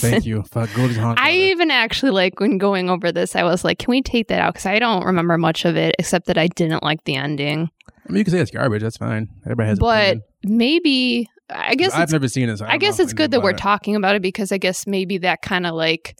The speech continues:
Speaker 2: halted my exploration of horror, which is bad to say, but I
Speaker 1: Okay.
Speaker 2: s-,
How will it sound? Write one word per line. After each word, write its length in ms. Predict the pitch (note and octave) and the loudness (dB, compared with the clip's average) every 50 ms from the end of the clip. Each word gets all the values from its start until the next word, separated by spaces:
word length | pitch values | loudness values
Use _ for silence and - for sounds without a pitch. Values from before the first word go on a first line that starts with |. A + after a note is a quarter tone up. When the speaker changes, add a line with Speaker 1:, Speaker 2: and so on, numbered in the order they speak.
| _ _ _ _ _ _ _ _ _ _ _ _ _ _ _ _ | _ _ _ _ _ _ _ _ _ _ _ _ _ _ _ _
Speaker 2:
halted 640 | - - - - E3 E3+ F3 - - G3+ G3+ F#3 G3+ | -18 -14 -6 -4 -2 -2 -2 -2 -2 -2 -2 -2 0
my 320 | G3+ G3 G3 G3+ G3+ - - | 0 0 0 0 0 -2 -4
exploration 880 | G3+ - - - - - A#3+ A#3 B3 B3+ C4 B3+ - - C#4 C#4 C#4 | -6 -6 -8 -12 -10 -6 -4 -2 0 0 -2 -2 -4 -4 -4 -4 -2
of 140 | C#4+ C4+ - | -4 -4 -4
horror, 400 | - C#4 C#4 C#4+ D4 C#4+ C#4+ C4+ | -2 -2 0 0 0 0 0 0
which 180 | G#3+ - - | -2 -2 -4
is 100 | F#3 E3+ | -6 -8
bad 280 | - - A3+ D#3 D3+ D3+ | -8 -10 -10 -8 -8 -8
to 100 | D#3 D#3 | -10 -10
say, 320 | - - D3+ C#3+ C#3 C#3 D3 | -8 -6 -4 -4 -4 -4 -6
but 300 | E3+ - D3 D3+ - - C3+ | -6 -4 -4 -2 -2 -4 -4
I 40 | |
Speaker 1:
Okay. 80 | C3+ F3+ | -4 -4
Speaker 2:
s-, 140 | G3+ G#3 - | -4 -4 -6